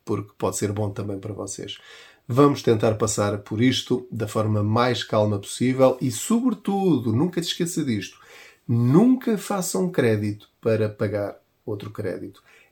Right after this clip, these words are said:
Essa é uma regra sagrada. Nunca, nunca faça isso. Mãos à obra.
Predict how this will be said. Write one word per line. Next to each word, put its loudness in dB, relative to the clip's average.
Essa -4
é -4
uma -4
regra -6
sagrada. -4
Nunca, 0
nunca -2
faça -6
isso. -12
Mãos 2
à 4
obra. 0